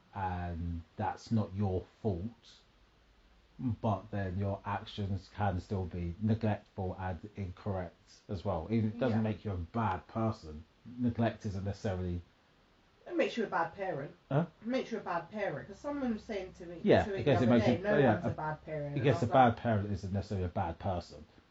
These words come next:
Speaker 2: Yeah, my
Speaker 1: Yeah.
Speaker 2: friend, my friend was saying, "There's no, there's, no one's a bad parent."
Speaker 1: That's
Speaker 2: And
Speaker 1: not
Speaker 2: I was
Speaker 1: true.
Speaker 2: like, "Actually, that's
Speaker 1: There's,
Speaker 2: actually
Speaker 1: there's
Speaker 2: not true."
Speaker 1: loads of bad parents.
Speaker 2: Yeah, exactly.
Speaker 1: Um,
Speaker 2: We always try to be, always trying to be so politically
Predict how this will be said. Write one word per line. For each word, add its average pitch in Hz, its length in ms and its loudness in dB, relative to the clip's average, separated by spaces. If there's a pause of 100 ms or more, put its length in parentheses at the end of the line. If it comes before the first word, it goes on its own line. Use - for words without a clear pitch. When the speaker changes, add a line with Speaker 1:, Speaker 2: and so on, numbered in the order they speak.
(320)
Speaker 2:
Yeah, 240 120 -2
my 233 140 2
Speaker 1:
Yeah. 220 60 -2 (100)
Speaker 2:
friend, 202 380 4
my 190 140 -2
friend 202 360 -8
was 165 120 -14
saying, 156 220 -10
"There's 160 160 -12
no, 185 300 -6 (400)
there's, 190 140 -12 (160)
no 226 140 0
one's 180 180 -4
a - 40 -10
bad 190 340 -4
parent." 175 360 -4
Speaker 1:
That's 123 140 4
Speaker 2:
And - 80 -6
Speaker 1:
not - 100 -2
Speaker 2:
I - 60 2
was 117 100 2
Speaker 1:
true. - 80 -4
Speaker 2:
like, 151 80 -2
"Actually, 160 500 -4 (340)
that's 104 140 -6
Speaker 1:
There's, - 140 -2
Speaker 2:
actually - 200 -8
Speaker 1:
there's 123 140 2
Speaker 2:
not - 200 -6
true." - 200 -14
Speaker 1:
loads 120 340 4
of 90 100 -4
bad 87 240 -6
parents. 80 280 -8
Speaker 2:
Yeah, - 380 -14
exactly. - 280 -20 (1400)
Speaker 1:
Um, 90 260 -2
Speaker 2:
We 233 120 0
always 208 340 -8
try 190 220 -6
to 165 100 -12
be, 175 180 -12
always 190 300 -8 (120)
trying 170 140 -12
to 165 60 -14
be 165 140 -14
so 165 140 -14 (120)
politically 160 640 -16